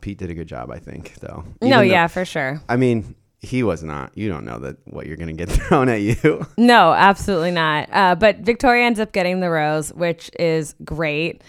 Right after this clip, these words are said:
Speaker 1: Mm-hmm.
Speaker 2: And they end up going back to the house, and Alea, this whole thing, this whole episode turns into the Alea episode, which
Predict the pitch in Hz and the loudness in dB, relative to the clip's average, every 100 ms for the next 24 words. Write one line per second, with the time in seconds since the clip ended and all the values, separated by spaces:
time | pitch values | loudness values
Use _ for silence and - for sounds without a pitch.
0 | - - 90 82 196 185 175 175 170 180 | -12 -6 -4 0 2 4 4 2 -4 2
1 | 220 214 190 226 233 185 208 208 202 196 | 4 4 2 4 4 4 4 4 2 4
2 | 180 190 - 220 196 185 180 - 226 220 | 2 2 -2 0 4 4 4 4 2 6
3 | 202 196 190 - 185 180 180 190 220 254 | 6 6 2 -4 -2 -2 0 2 4 6
4 | 214 190 190 - - _ _ - 262 294 | 8 8 6 2 -18 _ _ 4 4 6
5 | 262 247 240 226 208 190 202 220 214 185 | 6 6 2 2 2 2 0 0 0 0
6 | 185 175 175 160 165 151 151 151 143 143 | -2 -4 -4 -4 -6 -6 -10 -10 -8 -8
7 | 139 143 147 - 139 135 139 139 151 170 | -6 -6 -8 -10 -10 -8 -6 -6 -2 -2
8 | 165 - | -4 -14